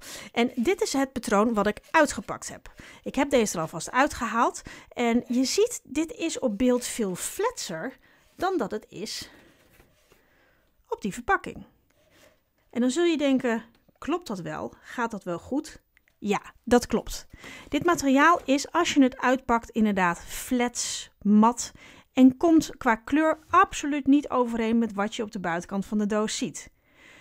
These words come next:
Dat hoort zo. Op het moment dat je het zo meteen verhit hebt en verwerkt hebt op de juiste manier, zul je zien dat het exact gelijk hieraan wordt. Dus laat jezelf altijd leiden door de buitenkant van de doos. Maar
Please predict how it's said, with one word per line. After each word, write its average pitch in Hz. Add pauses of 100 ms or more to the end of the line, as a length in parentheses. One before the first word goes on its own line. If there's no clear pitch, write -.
(140)
Dat 254
hoort 262
zo. 330 (400)
Op 208
het 190
moment 175
dat 175
je 196
het 165
zo 208
meteen 175
verhit 202
hebt 233
en 196
verwerkt 190
hebt -
op -
de 196
juiste 170
manier, 208 (300)
zul -
je 170
zien 220
dat 185
het 156
exact -
gelijk 175
hieraan 175
wordt. - (400)
Dus 254
laat 262
jezelf 214
altijd 320
leiden 185 (240)
door 196
de 180
buitenkant 247
van 254
de 226
doos. - (480)
Maar 226